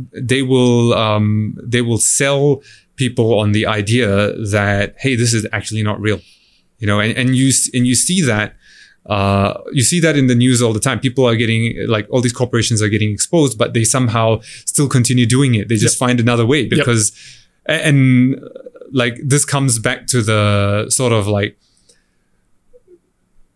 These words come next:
Speaker 1: the, the concept of where the incentives are aligned, right? So the incentives are currently aligned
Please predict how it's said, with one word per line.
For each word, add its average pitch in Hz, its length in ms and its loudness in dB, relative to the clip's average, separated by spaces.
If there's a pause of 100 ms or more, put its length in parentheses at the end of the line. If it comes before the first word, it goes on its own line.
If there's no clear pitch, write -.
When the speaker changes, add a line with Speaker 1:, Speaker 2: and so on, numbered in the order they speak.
(580)
Speaker 1:
the, 113 1040 0 (480)
the 123 180 0
concept 143 460 -2
of 110 260 0 (880)
where 131 300 2
the 123 180 0
incentives 117 600 0
are 101 160 0
aligned, 98 440 0 (380)
right? 107 280 -2
So 139 100 0
the 127 140 0
incentives 165 520 2
are 120 100 0
currently 123 420 0
aligned 107 520 0